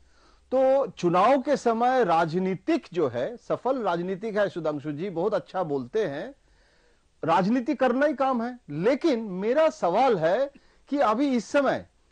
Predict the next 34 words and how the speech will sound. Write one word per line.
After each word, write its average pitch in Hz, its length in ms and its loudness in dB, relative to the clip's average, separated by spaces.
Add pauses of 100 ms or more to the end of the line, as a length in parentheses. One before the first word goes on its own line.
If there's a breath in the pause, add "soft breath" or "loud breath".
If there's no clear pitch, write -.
(180)
कांग्रेस, 214 580 0
जैसे, 220 500 0
अ, 180 360 0
आप 170 180 -2
कह 143 140 -2
रहे 180 200 0
थे, 165 260 -6
कांग्रेस 202 760 -2
और 240 220 -2
लेफ्ट, 185 480 0 (920)
पश्चिम 285 360 0
बंगाल 262 400 2
में 262 240 0
मैं 233 320 0
पैंतीस 208 500 -4
साल 240 180 0
मेरा 233 200 0
अनुभव 151 480 0
है, 147 280 -4
अभी 208 320 -8
इतना 294 440 0
बुरी 262 360 2
हालत, 190 420 2 (800)
राहुल 214 320 0
गांधी 269 300 2
के 285 100 -2
तो 269 120 -2
बात 175 300 0
ही 285 80 0
छोड़ 214 240 4
दीजिए, 196 380 0
वो 185 220 -2
कहाँ 170 400 -2
है 180 320 0